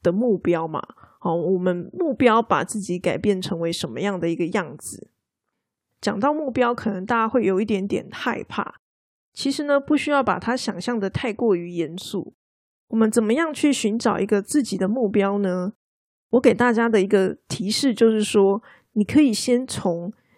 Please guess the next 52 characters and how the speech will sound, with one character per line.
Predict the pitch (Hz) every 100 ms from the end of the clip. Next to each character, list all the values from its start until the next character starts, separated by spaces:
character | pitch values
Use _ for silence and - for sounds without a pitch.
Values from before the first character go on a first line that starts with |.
| -
你 | 190
自 | 180 277
己 | 226 185 - -
认 | 262 247
为 | 185 175
什 | - 175
么 | 214
样 | 277
的 | 208
东 | 196 214
西 | 214 220
是 | - 233
好 | - - 196 123 -
的， | 196 - _ _ _ _
好， | - 147
这 | - 262
件 | 302
事 | 269 269
情 | 208 190
开 | - 220
始 | 240 - - - - _ _ -
来 | 185 190
寻 | 214 196 202
找 | 220 175 135 _
自 | - 220
己 | 175
到 | - 214
底 | 190 165
想 | - 170
要 | 170
变 | - 202
成 | 185 180
什 | - 156
么 | 180
样 | 185
的 | 170
一 | 165
个 | 170
人。 | 151 - - 240 _ _ _ _ _ _ _ -
比 | -
如 | 226
说 | 254 311
呢， | 311 254
我 | 233 269
以 |
前 | 214 208
小 | - -
时 | - 214
候 | 226
会 | 233
觉 | - 175
得， | 175 170